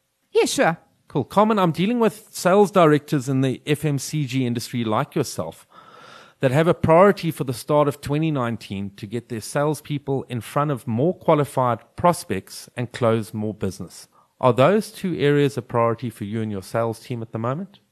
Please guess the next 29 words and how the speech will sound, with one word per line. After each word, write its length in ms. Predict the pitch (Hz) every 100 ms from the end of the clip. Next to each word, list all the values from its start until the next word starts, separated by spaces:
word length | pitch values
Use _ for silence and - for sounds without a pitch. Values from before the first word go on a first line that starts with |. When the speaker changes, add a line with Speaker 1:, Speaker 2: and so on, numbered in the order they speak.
| -
Speaker 1:
Definitely. 640 | 214 196 208 185 156 165 - -
Speaker 2:
Fantastic. 560 | 185 160 190 - 113
So 300 | - 165 165 - - -
the 80 | 156
objective 500 | 131 113 202 - 190
of 60 |
my 160 | 165 131
call 360 | - 127 113
was 320 | - 131 123 120
really 240 | 143 143
to 120 | 135
see 220 | 120 135
if 120 | 117 -
those 280 | 120 117 -
are 240 | 131 160
of 100 | 180
importance. 640 | 113 95 - 95 - 131 -
And 180 | 127 123
secondly, 340 | 165 160 170
would 300 | 139 123 147
you 60 | 165
be 180 | 165 131
open 320 | 151 160 151
for 140 | -
us 140 | 151 -
getting 260 | 147 143
together 320 | 131 127 143
for 160 | 135 131
maybe 340 | 131 135 135